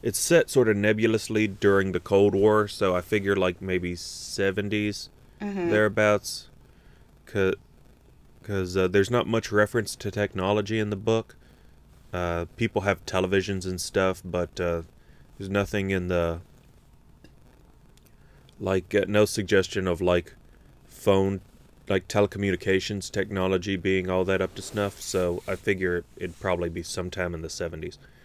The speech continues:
Speaker 2: Okay.
Speaker 1: And, uh, y-, it's got a, like, a nice sense of period detail in that respect. It doesn't, like, overwhelm you with it, but it, you do sort of get that sense of being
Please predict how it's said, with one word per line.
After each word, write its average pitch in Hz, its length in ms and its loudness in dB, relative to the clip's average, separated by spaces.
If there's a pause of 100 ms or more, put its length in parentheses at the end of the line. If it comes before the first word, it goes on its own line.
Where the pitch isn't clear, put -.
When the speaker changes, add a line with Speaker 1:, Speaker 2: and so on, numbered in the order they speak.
(120)
Speaker 2:
Okay. 180 380 -6 (180)
Speaker 1:
And, 87 480 -6
uh, 87 440 0 (680)
y-, 107 220 2
it's 107 220 2
got 113 180 6
a, 101 80 0 (460)
like, 107 160 0
a 98 40 4
nice 98 300 2
sense 95 340 -2
of - 140 -16
period 92 480 2
detail 92 460 -2
in 87 80 -2
that 87 160 -4
respect. 90 320 -2
It 87 80 -8
doesn't, 92 240 0
like, 87 240 -2 (580)
overwhelm 90 600 4
you 92 100 4
with 92 240 4
it, 101 180 0
but 87 140 0
it, 90 80 0
you 90 140 -4
do 95 160 0
sort 92 240 2
of 82 80 -2
get 90 180 -2
that 90 180 -2
sense 90 440 -4
of 87 180 -12
being 90 400 -4